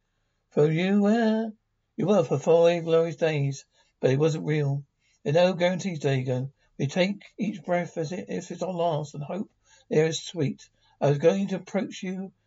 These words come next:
at the next celebration. I would have accepted.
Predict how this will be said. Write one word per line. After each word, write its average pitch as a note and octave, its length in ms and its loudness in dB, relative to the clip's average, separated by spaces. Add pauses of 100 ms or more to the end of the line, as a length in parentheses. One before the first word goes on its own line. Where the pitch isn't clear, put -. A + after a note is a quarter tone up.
(200)
at D3+ 80 0
the D3+ 60 0
next - 220 -2
celebration. D#3+ 640 -2 (300)
I C3 80 2
would E3+ 160 2
have D3+ 140 4
accepted. - 640 -4